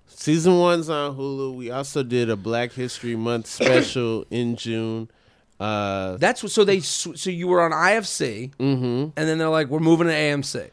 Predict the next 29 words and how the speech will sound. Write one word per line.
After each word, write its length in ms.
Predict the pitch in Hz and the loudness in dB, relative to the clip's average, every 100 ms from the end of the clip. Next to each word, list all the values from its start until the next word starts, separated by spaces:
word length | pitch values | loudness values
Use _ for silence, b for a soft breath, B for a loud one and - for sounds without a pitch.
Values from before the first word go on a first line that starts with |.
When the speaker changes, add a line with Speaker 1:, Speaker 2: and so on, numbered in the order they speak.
| - | -8
Speaker 1:
Yeah, 480 | 123 143 143 78 - | 0 4 4 2 -4
we 200 | 104 113 | -4 -2
got, 240 | 110 95 | -2 -4
we 120 | 107 | -4
got 200 | 110 95 | -4 -6
picked 260 | - 135 131 | -4 -4 -2
up 140 | 127 | -4
for 160 | 120 127 | -2 -4
a 60 | 120 | -4
second 380 | 123 113 113 - | -6 -6 -8 -10
season, 500 | 117 113 107 110 104 | -8 -8 -6 -4 -2
and 120 | 101 | 0
Speaker 2:
I 40 | |
love 260 | 185 214 156 | 4 6 4
it. 40 | |
Speaker 1:
not 160 | 110 120 | 0 -2
only 180 | 120 120 | -2 -2
that, 300 | 110 107 - | -2 -4 -4
they 100 | 98 | -8
moved 360 | 98 110 110 107 | -8 -6 -8 -8
it 160 | 98 | -12
to 260 | - 104 - | -8 -8 -6
A 120 | 101 104 | -6 -6
M 120 | 101 | -8
C, 280 | - 107 87 | -8 -8 -8
American 500 | 82 107 117 - 117 | -6 -2 -2 -4 -4
Movie 400 | 110 104 107 104 | -4 -6 -8 -10
Classics. 760 | - 101 95 - 53 - - | -10 -8 -8 -10 -18 -20 -14
Yeah. 260 | 95 95 | -10 -10